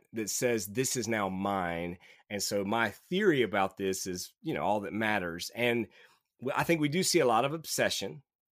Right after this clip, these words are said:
and I mean, like, true psychological obsession, not just, I u-, I said I was obsessed with the JonBenet Ramsey case earlier. I don't mean it in the same sense. I find it interesting, and I've investigated it since it happened.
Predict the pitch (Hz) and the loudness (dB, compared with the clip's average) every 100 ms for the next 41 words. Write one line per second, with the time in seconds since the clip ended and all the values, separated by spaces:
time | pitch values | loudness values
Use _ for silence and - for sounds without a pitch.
0 | _ _ 104 104 127 127 113 107 101 92 | _ _ -4 0 2 2 2 2 0 0
1 | - _ _ - 147 123 - - 120 - | -6 _ _ -4 0 0 -2 0 0 0
2 | 101 104 101 98 - 92 82 - - 98 | -2 0 -2 -6 -8 -10 -6 -4 0 0
3 | 87 - 85 95 87 87 90 - 110 104 | -2 -4 -4 -4 -4 -6 -6 -2 -2 -2
4 | 98 98 104 101 107 98 92 85 80 - | -2 -2 -2 0 0 0 -2 -4 -6 -4
5 | 104 92 - 92 80 87 82 - - _ | -2 -4 -6 -8 -6 -6 -6 -10 -20 _
6 | - 107 98 92 90 107 120 92 90 95 | -4 0 0 -2 -2 2 2 0 -6 -4
7 | 87 104 95 92 92 92 - _ _ _ | -4 -2 -2 -2 -2 -4 -12 _ _ _
8 | - 123 147 117 131 135 117 107 104 98 | 0 4 4 4 2 2 2 0 -2 -2
9 | - 110 95 - 143 101 120 127 - 127 | 0 0 0 0 2 2 4 2 4 2
10 | 107 110 117 - - 113 107 101 107 98 | 4 2 0 0 -6 -4 0 0 0 0
11 | 98 104 - 95 98 95 - 110 90 90 | -2 -2 -2 -4 -4 -4 -6 -6 -4 -6
12 | - 143 135 110 104 | -2 0 2 0 -4